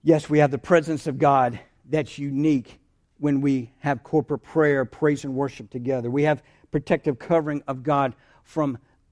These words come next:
uh, connecting with the elders and the leaders of the body, but the people of God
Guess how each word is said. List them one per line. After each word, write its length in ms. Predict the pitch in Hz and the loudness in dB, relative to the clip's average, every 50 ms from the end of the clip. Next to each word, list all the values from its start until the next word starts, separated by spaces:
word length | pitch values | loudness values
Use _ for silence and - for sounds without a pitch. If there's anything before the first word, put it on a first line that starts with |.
| _ _ _ _ _ - | _ _ _ _ _ -10
uh, 180 | - 139 139 135 - | -8 -8 -8 -8 -8
connecting 680 | - 151 151 147 165 170 160 - 156 147 135 123 113 _ _ _ - | -4 -2 0 2 2 2 2 0 -2 -4 -2 -4 -6 _ _ _ -2
with 160 | 139 156 147 | -2 0 0
the 160 | - 143 - | 0 -2 0
elders 500 | - 156 156 151 143 143 139 135 123 110 | 4 4 4 4 4 2 0 0 -2 -4
and 140 | 143 143 139 | -4 -2 -2
the 60 | 139 | -2
leaders 580 | 139 139 139 156 160 160 151 147 135 123 117 - _ _ _ _ _ _ | -2 0 0 0 0 0 0 0 -2 -4 -6 -10 _ _ _ _ _ _
of 140 | - 147 135 | -2 -2 0
the 80 | 139 135 | 0 0
body, 340 | 120 151 147 143 135 135 127 | 2 4 4 4 2 2 0
but 220 | 113 135 135 - | -2 -4 -6 -6
the 80 | - 123 | -6 -10
people 500 | - - - - 208 185 - 143 139 123 | -10 -8 -8 -6 -6 -6 -4 -4 -2 -2
of 140 | 117 113 | -2 -4
God 420 | 113 139 131 117 113 113 110 107 | -2 -2 0 0 0 0 -2 -4